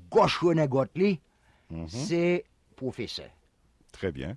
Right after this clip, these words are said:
Speaker 1: E pi
Speaker 2: Très bien.
Speaker 1: pwofesè pase sou tèt ou li fè pèse louverture.
Speaker 2: Non, l pa pase sou tèt, mwen, pise m bat la menm.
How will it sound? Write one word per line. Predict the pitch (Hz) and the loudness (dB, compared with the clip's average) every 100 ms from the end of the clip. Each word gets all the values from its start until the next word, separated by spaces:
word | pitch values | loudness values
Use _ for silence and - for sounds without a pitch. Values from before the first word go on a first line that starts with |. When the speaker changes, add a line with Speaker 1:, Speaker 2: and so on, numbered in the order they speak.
| - | -10
Speaker 1:
E | 127 | -10
pi | 131 135 | -8 -6
Speaker 2:
Très | |
bien. | |
Speaker 1:
pwofesè | 139 135 147 127 - 151 | -6 -2 0 0 0 0
pase | - 117 - - 160 | 2 0 -2 -6 -6
sou | - 110 | -6 -10
tèt | - 135 - | -6 -4 -2
ou | 165 | -2
li | 135 | -2
fè | 113 123 - | -4 -6 -6
pèse | 104 - - 117 | -8 -8 -8 -8
louverture. | 104 87 90 67 60 | -6 -8 -12 -16 -6
Speaker 2:
Non, | 123 175 | 0 2
l | 95 | 2
pa | 151 | 2
pase | 160 - 95 | 2 2 -2
sou | 95 | -8
tèt, | - 69 71 | -8 -8 -6
mwen, | - 214 | -6 -6
pise | 92 92 | -6 -6
m | 85 | -6
bat | 82 85 - | -6 -6 -8
la | 71 | -10
menm. | 71 62 50 - | -10 -12 -14 -18